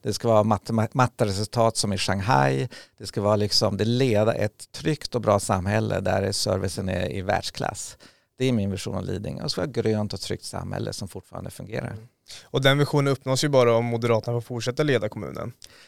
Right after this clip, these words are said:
Speaker 1: Ja, det är helt klart. Så det är min,
Speaker 2: <laughs>
Speaker 1: min, min bild i alla fall. I alla fall är det väldigt uppenbart att många partier arbetar med att försöka få Lidingö att bli som resten av Sverige, med problem, med våld, med, eh, med dålig ekonomi.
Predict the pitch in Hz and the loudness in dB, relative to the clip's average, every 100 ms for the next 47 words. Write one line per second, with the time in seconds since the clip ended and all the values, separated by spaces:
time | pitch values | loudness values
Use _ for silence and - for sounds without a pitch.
0 | _ 123 123 143 139 135 135 117 - - | _ -2 2 4 6 6 6 4 4 6
1 | 120 127 131 190 190 202 180 165 139 131 | 8 10 10 10 10 8 10 8 8 10
2 | 113 104 104 101 95 101 139 - - - | 10 10 8 8 6 6 2 -2 -12 -4
3 | 120 113 139 151 131 - 135 - 123 165 | 2 4 6 8 8 6 2 0 2 6
4 | 135 101 104 98 113 110 117 120 110 98 | 6 6 2 2 2 2 -2 -2 0 2
5 | 101 104 101 110 117 - 113 95 92 95 | 2 2 2 0 -2 -2 -4 -4 -4 -6
6 | - - 98 - 110 110 101 92 95 98 | -6 -6 -4 0 0 2 0 -2 -6 -6
7 | 95 92 - 92 107 - - 107 - 90 | -8 -10 -10 -6 -4 -6 -6 -6 -4 -2
8 | 90 87 85 104 120 110 - 101 95 92 | 0 -2 -4 -2 -2 -2 -6 -4 -2 -2
9 | 95 104 117 110 98 98 95 98 98 107 | -2 -2 0 -2 -2 -4 -4 -6 -4 -4
10 | 104 104 101 101 - 98 107 104 101 98 | -2 -2 -4 -6 -8 -6 -4 -4 -4 -4
11 | 87 87 - 64 - | -4 -4 -4 -8 -8